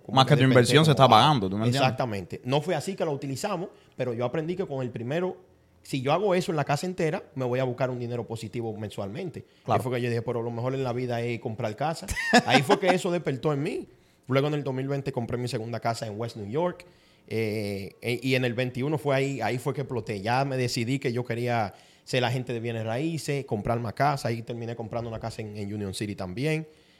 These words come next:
Speaker 2: Oye, pero
Speaker 1: Eh,
Speaker 2: tú tienes los tres pueblos. Tú tienes West New York, Union City,
Speaker 1: Y North
Speaker 2: eh,
Speaker 1: Bergen.
Speaker 2: y North Bergen. Mi
Speaker 1: Ah.
Speaker 2: gente, para la gente que no sabe, aquí en New Jersey, donde nosotros estamos, West New York y Union City, North Bergen, son tres pueblos que están,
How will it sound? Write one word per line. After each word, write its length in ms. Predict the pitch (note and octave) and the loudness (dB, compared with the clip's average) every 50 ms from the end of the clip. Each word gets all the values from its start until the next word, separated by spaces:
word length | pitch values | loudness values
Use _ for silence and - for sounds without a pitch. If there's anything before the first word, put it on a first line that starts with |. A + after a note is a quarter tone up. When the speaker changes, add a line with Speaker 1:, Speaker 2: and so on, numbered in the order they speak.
| _ - | _ 6
Speaker 2:
Oye, 100 | D#3+ E3 | 6 8
pero 100 | C#3+ A#2 | 8 6
Speaker 1:
Eh, 40 | A2 | 6
Speaker 2:
tú 80 | A#2 B2 | 6 8
tienes 180 | C3+ D3+ D#3+ D#3+ | 8 10 10 10
los 120 | D3 C3+ | 10 10
tres 140 | - D#3+ D3 - | 8 8 8 12
pueblos. 280 | - D#3 D3+ C3 A2+ | 12 12 12 10 8
Tú 80 | A2 A#2+ | 6 6
tienes 200 | C3 C#3+ C#3+ C#3 B2 | 8 8 8 8 10
West 280 | B2 C#3 D3 D3+ E3 | 10 10 8 8 6
New 120 | D#3 D3+ D3+ | 4 4 6
York, 280 | D3 D3 C#3+ C3+ - - | 6 6 4 4 0 -2
Union 380 | C3 C#3+ D3 D#3 D#3 D3 C#3 | -2 0 2 2 2 0 0
City, 460 | B2+ - D#3 E3 E3 E3+ F3+ E3+ E3 - - - | 0 0 2 2 2 2 2 0 -2 -4 -8 -10
Speaker 1:
Y 100 | - G#2+ G#2 | -8 -6 -2
North 160 | A2+ B2 C3+ | 0 4 6
Speaker 2:
eh, 80 | C3+ C3+ C3+ C3+ C3 - | 8 8 8 8 6 6
Speaker 1:
Bergen. 100 | - C3 | 4 4
Speaker 2:
y 60 | C#3 | 6
North 260 | C#3 C#3+ D3+ D#3 D#3+ D3+ | 6 8 10 10 10 10
Bergen. 300 | D3 D3 C3+ B2+ B2 B2 | 10 8 8 8 6 6
Mi 80 | A#2+ | 8
Speaker 1:
Ah. 20 | C3 | 8
Speaker 2:
gente, 320 | F3 F3+ E3 E3+ C3+ A#2 - - - - - | 8 8 8 6 4 4 2 -4 -14 2 6
para 140 | B2 B2 B2+ | 8 10 10
la 60 | D3 | 10
gente 180 | F3 F#3+ G#3 | 8 8 8
que 60 | F3 F3 | 8 8
no 100 | F3 E3 | 8 8
sabe, 420 | - - E3 E3 D3+ B2+ A2+ A2 - - - - - _ - | 10 10 12 12 12 12 10 8 4 -2 -12 -20 -4 _ 6
aquí 220 | B2 B2+ C3 D3+ F3 | 6 6 8 6 6
en 60 | F3 | 8
New 80 | E3 D3+ | 8 10
Jersey, 320 | D3 D#3 D#3 D3 - C3+ C3 | 10 10 10 8 6 4 2
donde 160 | A#2+ A2+ A#2 | 4 4 2
nosotros 280 | A#2 - C#3 C#3+ C3+ | 2 2 2 2 4
estamos, 300 | - E3 C#3+ C3+ B2 A2+ A2 | 4 6 6 8 8 8 8
West 220 | B2 D#3 F3 D#3 | 10 8 8 8
New 100 | E3+ D#3+ | 6 2
York 260 | D#3 D#3 D#3 D3+ D3 | 4 4 4 4 2
y 60 | C3 B2+ | 0 0
Union 220 | B2+ B2 B2 A#2+ | 0 2 0 0
City, 260 | - D3 D3 C#3 C#3 | -2 -2 -2 0 2
North 180 | B2+ A#2+ A#2 A2+ | 4 4 4 6
Bergen, 260 | B2 D3 C#3+ B2+ A#2+ A2 | 6 6 6 6 4 2
son 140 | - A2 - | 0 0 0
tres 120 | C#3 B2+ | 0 2
pueblos 280 | - C#3 C3+ C3+ C3+ B2 | 6 6 6 6 6 4
que 60 | G#2+ G#2+ | 2 2
están, 380 | - - C3 C3+ C#3 C#3+ C3+ | 2 4 4 4 4 2 -2